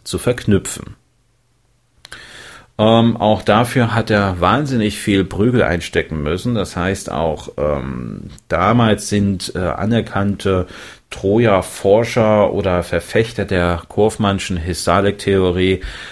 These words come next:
ähm, mächtig auf Herrn Zanger losgegangen und haben das Ganze auseinandergenommen. Wie gesagt, es ist auch eine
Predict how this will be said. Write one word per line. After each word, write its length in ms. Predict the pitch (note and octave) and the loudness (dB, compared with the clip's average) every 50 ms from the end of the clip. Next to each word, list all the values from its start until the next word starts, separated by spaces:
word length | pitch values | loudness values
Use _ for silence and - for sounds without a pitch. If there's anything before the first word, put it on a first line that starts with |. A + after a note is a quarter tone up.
| - - - | -18 -14 -4
ähm, 420 | - F#2 F#2 F#2 F#2 F#2 F#2 F2 - - _ _ _ _ | -2 0 2 2 2 0 -2 -4 -6 -12 _ _ _ _
mächtig 640 | G2+ G#2 A#2 C#3+ C#3 - - - G#2+ G#2 G#2 - - | 0 2 2 2 2 0 -2 -4 -4 -2 -2 -2 0
auf 220 | G2 G2+ - - | 0 0 0 -4
Herrn 140 | G2+ F2 F2 | -6 -6 -6
Zanger 540 | - - G2 G2 G#2 G#2 G2+ F#2+ F2+ F2 E2+ - - | -6 -4 -2 -2 0 0 2 2 0 0 -4 -6 -8
losgegangen 760 | F#2 F#2 G#2 B2+ C#3+ - - C3 A#2+ G#2 A2 G#2+ G#2+ G#2 G#2 | -2 0 2 2 2 0 -2 -4 0 2 2 2 4 2 0
und 240 | - D2+ G2 G2 F2+ | 0 0 -2 -2 -2
haben 160 | G2 G2+ G#2 | -2 -2 0
das 160 | G#2 G2+ F#2 | 0 -2 -2
Ganze 300 | - G2 F#2 G2+ - - | -2 -2 -2 -2 -2 -4
auseinandergenommen. 920 | - F2+ - - F#2+ G2 A2+ C3+ C#3 B2 - G2+ F2+ E2 F2+ F#2 G#2+ A#2+ G#2+ | -4 -4 -4 -2 -2 0 2 2 2 0 0 -2 -2 -2 -2 0 0 0 0
Wie 100 | A2+ G#2+ | 0 0
gesagt, 420 | A2 G2+ E2+ G#2 A2+ B2 A#2 - | 0 0 2 2 2 2 0 -2
es 100 | G2 - | -6 -6
ist 200 | - - - - | -6 -8 -8 -6
auch 200 | - - - - | -6 -6 -6 -6
eine 380 | - - G2+ G2+ F#2 G2+ G2 | -4 -4 -2 -2 0 -2 -2